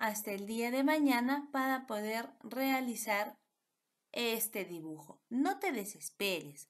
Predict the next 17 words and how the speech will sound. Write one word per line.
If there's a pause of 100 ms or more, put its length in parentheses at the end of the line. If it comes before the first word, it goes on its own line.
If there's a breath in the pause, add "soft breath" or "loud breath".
hazlo
con
paciencia. (1080 loud breath)
Si
no
te
salió
el
texto
o
te
salió
una
parte,
pues
envíalo
así.